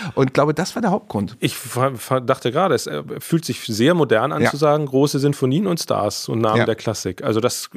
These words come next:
Speaker 2: hat ja schon sehr viel Ähnlichkeit mit dem, was heute noch so ein Geheimrezept für, für große Sinfoniekonzerte ist. Die sind zerbrochen, diese Bach-Abel-Konzerte, eigentlich durch den Tod von Bach.
Speaker 1: Ja, ja.
Speaker 2: Ähm, aber das Bürgertum hat sich damit nicht zufrieden gegeben, dass das aufhört. Was haben die gemacht?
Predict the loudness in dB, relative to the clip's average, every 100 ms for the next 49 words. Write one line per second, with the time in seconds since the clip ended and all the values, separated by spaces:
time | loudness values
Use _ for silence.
0 | -4 -2 -2 -2 0 0 -2 0 -2 0
1 | -4 0 0 0 -2 -2 -2 -2 -4 0
2 | 2 0 2 0 0 -4 -2 2 4 2
3 | 0 -6 -10 -4 -2 0 0 -2 -4 -8
4 | -8 -12 -2 0 0 -2 -6 -6 -6 -4
5 | -2 -2 -4 -6 -6 -10 -8 -8 -8 -12
6 | -16 _ -20 -8 0 2 2 0 0 2
7 | 4 2 2 0 0 0 0 -2 0 -2
8 | 0 0 0 -2 0 0 -2 -2 -2 2
9 | 2 2 0 -2 2 2 2 -4 _ _
10 | -4 -2 0 2 2 2 0 0 0 4
11 | 4 4 0 0 4 4 4 2 2 0
12 | 0 2 2 0 0 2 4 4 4 4
13 | 2 2 2 0 0 0 2 2 2 0
14 | 0 0 2 2 0 -4 -14